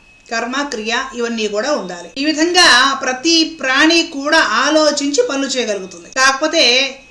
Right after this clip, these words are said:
కాస్త భేదాలు ఉన్నాయి. ఇతరాతర పశువులు, జంతువులు, వాటి ఆలోచనలకి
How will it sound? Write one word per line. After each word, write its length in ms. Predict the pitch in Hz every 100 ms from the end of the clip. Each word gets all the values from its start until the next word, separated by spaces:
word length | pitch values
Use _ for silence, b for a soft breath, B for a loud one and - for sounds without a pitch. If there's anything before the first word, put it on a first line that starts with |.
| -
కాస్త 260 | 269 277 -
భేదాలు 500 | 220 233 240 254 233
ఉన్నాయి. 260 | 214 196 - _ _ B B 233
ఇతరాతర 440 | 240 285 294 285 254
పశువులు, 500 | 247 233 262 262 254
జంతువులు, 840 | 240 226 247 240 233 220 233 240
వాటి 360 | 220 226 254 254
ఆలోచనలకి 1000 | 220 262 269 254 233 269 294 240 233 254